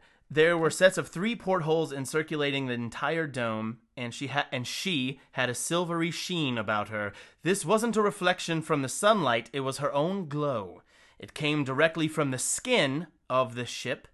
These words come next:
and when the power was switched on, the whole ship glowed and would set up this field differential around her, which,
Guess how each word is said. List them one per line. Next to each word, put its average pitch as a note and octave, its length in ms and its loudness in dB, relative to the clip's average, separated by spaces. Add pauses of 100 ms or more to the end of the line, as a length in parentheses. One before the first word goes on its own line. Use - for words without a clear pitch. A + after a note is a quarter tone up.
(400)
and B2+ 340 2
when C3 120 2
the B2+ 60 -2
power E3+ 420 0
was C#3 240 -2
switched D3 360 -2
on, C3+ 540 2
the B2+ 120 -2
whole C#3+ 220 -2
ship D3+ 400 -6
glowed A2+ 560 -2 (420)
and B2 240 0
would B2+ 140 -2
set D#3 240 4
up C#3 220 4
this B2+ 260 -4
field D#3+ 640 -2
differential D3 800 0
around A#2 420 0
her, G#2+ 140 -4
which, - 360 2